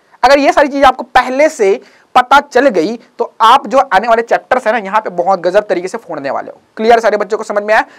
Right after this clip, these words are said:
तो चलिए बच्चे फटाफट जो है start करते हैं, बात करते हैं हमारा inorganic chemistry का जो पहला chapter है, ठीक है, पहला जो chapter है उसके बारे में बात करते हैं। और ये हमारा क्या होने वाला है, Chapter number six,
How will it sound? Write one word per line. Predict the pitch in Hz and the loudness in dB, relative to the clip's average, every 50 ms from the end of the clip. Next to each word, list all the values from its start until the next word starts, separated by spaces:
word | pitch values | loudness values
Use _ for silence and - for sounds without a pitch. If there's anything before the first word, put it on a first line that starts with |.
| - - | -20 -8
तो | 214 | 0
चलिए | - 294 285 269 | 2 4 4 4
बच्चे | 254 254 294 269 | 4 2 0 0
फटाफट | - 233 220 220 226 247 240 208 | 0 2 4 4 4 2 0 -2
जो | 196 208 | 0 0
है | 226 240 226 | 0 0 -2
start | - - 165 143 147 - | -2 0 0 0 0 0
करते | - 156 - 202 | -4 -4 -2 -2
हैं, | 214 190 | -2 0
बात | 151 147 147 - - | 0 -2 -2 -2 -2
करते | 170 - - 208 | -4 -4 -2 -2
हैं | 214 254 285 277 - - - - | -2 -2 -2 -4 -10 -20 -8 -4
हमारा | 208 202 208 214 233 | 0 2 4 4 2
inorganic | 277 294 285 277 277 262 269 277 262 262 | 4 4 4 4 4 2 -2 -6 -4 -2
chemistry | 269 233 226 233 - 262 | -4 -4 -4 -6 -8 -6
का | 262 | -4
जो | 247 247 | -4 -4
पहला | 240 _ - 202 196 202 226 262 269 | -2 _ 0 0 2 2 2 2 2
chapter | 269 - 156 - - 160 151 | 2 0 -2 -2 -2 -4 -2
है, | 165 180 131 - _ _ _ _ _ _ _ _ _ _ _ _ _ _ _ _ _ _ _ _ _ _ _ _ _ - | -2 -2 -4 -6 _ _ _ _ _ _ _ _ _ _ _ _ _ _ _ _ _ _ _ _ _ _ _ _ _ -4
ठीक | 190 208 | -2 0
है, | 170 - - _ _ _ _ - | 0 -2 -4 _ _ _ _ 2
पहला | 233 254 262 311 | 2 4 4 4
जो | 320 320 294 | 2 2 0
chapter | 285 - 208 196 - - 220 | 0 0 0 0 0 0 2
है | 240 | 2
उसके | 233 240 - - 247 | 0 -2 -6 -4 0
बारे | 214 202 196 190 | 2 2 2 2
में | 190 175 | 2 2
बात | 170 185 175 - | 4 4 4 2
करते | - 190 - 233 | -2 -4 -2 -4
हैं। | 233 233 | -2 2
और | 233 202 196 | 2 0 0
ये | 180 170 214 254 294 | 0 0 2 2 2
हमारा | 247 226 202 190 175 175 170 | 2 2 0 0 2 2 0
क्या | 165 175 170 | 0 0 0
होने | 175 165 160 165 156 | 0 0 -2 -2 -2
वाला | 147 151 151 156 175 | -2 0 2 2 2
है, | 208 | 2
Chapter | 214 240 202 - - 240 | 0 -2 -2 -2 -2 -2
number | 247 233 214 214 202 | -2 0 0 0 -2
six, | 202 - - 349 - - - | -2 -2 -4 -6 -6 -8 -14